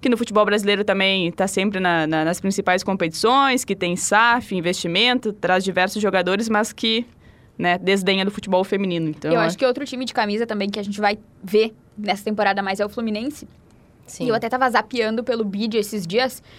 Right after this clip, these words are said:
Speaker 2: e vi duas atletas que a gente, três, né? Porque uma a gente já sabia que era a Mileninha, que vai pro Fluminense.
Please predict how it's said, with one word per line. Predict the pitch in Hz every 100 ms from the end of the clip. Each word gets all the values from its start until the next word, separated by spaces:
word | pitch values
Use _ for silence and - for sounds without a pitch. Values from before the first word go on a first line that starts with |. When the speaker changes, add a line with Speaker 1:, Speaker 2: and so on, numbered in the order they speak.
| - -
Speaker 2:
e | 277
vi |
duas | 285 285
atletas | 294 - 262 262
que | 285
a |
gente, | 240 233 -
três, | - 254 277
né? | 208
Porque | 226 - 202
uma | 175 196
a |
gente | 208 202 208
já | 202
sabia | 214 208 214
que | 254 220
era | 202
a |
Mileninha, | 202 202 196 226
que | 190
vai | 196
pro | 196 208
Fluminense. | 208 202 190 254 -